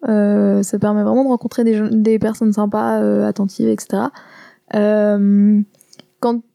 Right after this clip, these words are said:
tu, tu remarques un peu toutes les luttes un peu se, se recoupent quand, euh, euh, souvent quand t'as, quand tu te sens pas bien, t'as, t'as quand même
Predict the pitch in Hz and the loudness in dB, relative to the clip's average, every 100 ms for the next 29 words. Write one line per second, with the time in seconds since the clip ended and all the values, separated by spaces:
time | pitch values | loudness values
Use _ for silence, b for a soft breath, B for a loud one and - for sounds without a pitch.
0 | _ _ - 220 - 214 - 226 208 220 | _ _ -16 -10 -4 -4 0 0 0 0
1 | 226 - 233 220 208 208 240 240 247 233 | -2 -4 -2 0 0 0 0 0 -4 -6
2 | _ - - 220 226 254 214 220 - 107 | _ -10 -2 2 2 0 0 -2 0 0
3 | 104 104 208 - 220 - 214 214 - 294 | 0 0 0 0 -2 -2 0 0 0 0
4 | 196 220 214 208 214 208 202 208 - B | 0 -2 0 -2 0 2 2 0 -2 B
5 | B B B B B 220 202 110 156 - | B B B B B -2 0 0 -2 -2
6 | - - - 50 - - 233 269 311 _ | -4 -4 -4 -6 -6 -4 -2 -2 -4 _
7 | - 208 208 202 202 196 214 214 - 202 | -6 -4 0 0 0 -2 -4 -4 -4 -4
8 | 196 214 247 240 214 - 208 214 202 208 | -2 -2 -2 0 0 0 0 -2 -2 -4
9 | 202 220 226 | -2 0 0